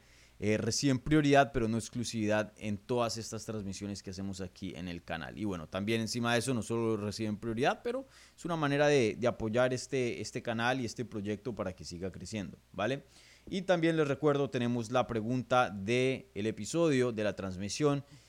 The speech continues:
y es la siguiente. ¿Cuál pelea les interesa más? ¿Yair Rodríguez contra Brian Ortega o Brandon Moreno contra Amir Albasi? Vayan, coloquen su voto y al final,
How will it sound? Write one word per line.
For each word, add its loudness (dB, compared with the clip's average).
y 0
es 2
la 0
siguiente. -6
¿Cuál 8
pelea 4
les 0
interesa 0
más? -4
¿Yair 2
Rodríguez 2
contra -2
Brian 2
Ortega 2
o 2
Brandon 2
Moreno 2
contra 2
Amir -4
Albasi? -6
Vayan, 2
coloquen 0
su -2
voto 6
y 4
al 4
final, -2